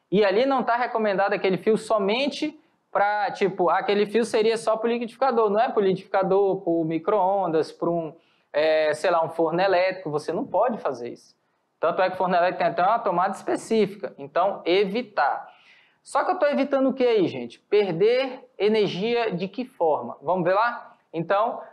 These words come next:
a correção fala o seguinte, olha só, todas as recomendações citadas no enunciado da questão fazem referência à diminuição da quantidade de energia elétrica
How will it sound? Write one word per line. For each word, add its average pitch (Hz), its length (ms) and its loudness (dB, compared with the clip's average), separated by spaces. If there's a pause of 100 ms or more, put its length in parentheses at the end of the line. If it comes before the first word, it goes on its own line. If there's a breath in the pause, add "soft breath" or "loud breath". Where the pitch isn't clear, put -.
a 170 140 0
correção 226 800 0
fala 202 240 -2
o 220 40 -2
seguinte, 220 640 -2
olha 208 220 2
só, 160 220 0
todas 294 520 0
as 220 160 0
recomendações 190 720 -2
citadas 165 640 -4 (300 soft breath)
no 220 140 2
enunciado 233 440 2
da 180 120 2
questão 190 400 0
fazem 208 460 -2
referência 202 640 -2
à 180 40 0
diminuição 165 880 -2
da 233 140 0
quantidade 185 580 0
de 190 40 -2
energia 165 420 -2
elétrica 175 720 0